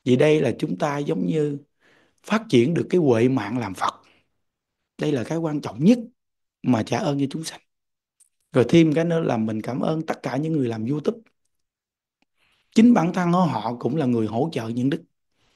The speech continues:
để đem pháp môn tịnh độ giới thiệu một trăm phần trăm. Từ là những người dù là giúp đỡ hay những người đã từng,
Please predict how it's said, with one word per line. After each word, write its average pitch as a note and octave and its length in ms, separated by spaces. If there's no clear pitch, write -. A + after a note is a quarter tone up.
để D#3 60
đem D#3 180
pháp E3+ 100
môn D#3 180
tịnh A#2+ 140
độ A2+ 140
giới C#3 160
thiệu G#2+ 320
một A2 140
trăm D3 180
phần A#2 160
trăm. - 160
Từ D#3 180
là C#3 100
những C#3+ 220
người C3+ 360
dù B2+ 280
là A#2+ 340
giúp A#2+ 220
đỡ A#2+ 380
hay D#3+ 160
những E3 180
người C3 260
đã A#2+ 180
từng, C3 280